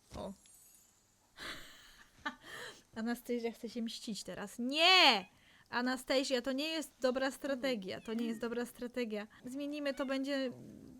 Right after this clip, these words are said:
to z powrotem miłość naszego życia, tylko musimy troszeczkę nad tym po-, popracować, Anaste-,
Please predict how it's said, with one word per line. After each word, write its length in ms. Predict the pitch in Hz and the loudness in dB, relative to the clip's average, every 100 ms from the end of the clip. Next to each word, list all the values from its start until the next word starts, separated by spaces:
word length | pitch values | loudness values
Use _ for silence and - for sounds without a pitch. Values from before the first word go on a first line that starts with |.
| - | -12
to 100 | 269 | -12
z 60 | - | -4
powrotem 480 | 294 294 294 247 | 0 0 0 0
miłość 360 | 254 254 254 - | 0 2 0 0
naszego 360 | 240 247 233 240 | -2 0 -2 -2
życia, 260 | 226 240 | -4 -4
tylko 220 | 240 262 | -4 -4
musimy 320 | 262 254 285 277 | -6 -6 -8 -8
troszeczkę 360 | 277 - - | -8 -6 -4
nad 180 | 277 269 | -4 -6
tym 140 | 277 | -8
po-, 100 | 269 | -8
popracować, 840 | 277 - 294 320 320 349 269 226 240 | -10 -8 -6 -4 -2 0 2 0 -2
Anaste-, 520 | 226 226 - 208 | -4 -6 -6 -6